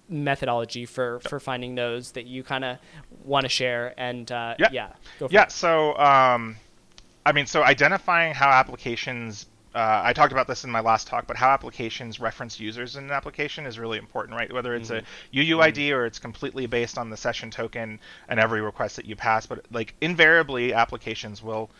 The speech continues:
Speaker 2: you know, add more functionality onto the app, which,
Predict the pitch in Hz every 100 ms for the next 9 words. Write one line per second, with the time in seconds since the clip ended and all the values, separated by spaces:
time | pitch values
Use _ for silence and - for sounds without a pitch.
0 | - - _ - 113 - 120 123 113 117
1 | 123 - 117 - 110 113 110 107 104 107
2 | 135 156 135 117 110 -